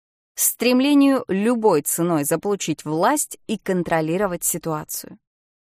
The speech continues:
В Роксет, пожалуй, все это доведено до крайности.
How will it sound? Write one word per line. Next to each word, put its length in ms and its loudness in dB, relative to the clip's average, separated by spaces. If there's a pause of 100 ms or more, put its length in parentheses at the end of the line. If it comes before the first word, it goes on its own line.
(520)
В 80 -2
Роксет, 400 0
пожалуй, 480 2
все 240 2
это 160 -2
доведено 420 0
до 140 0
крайности. 680 -4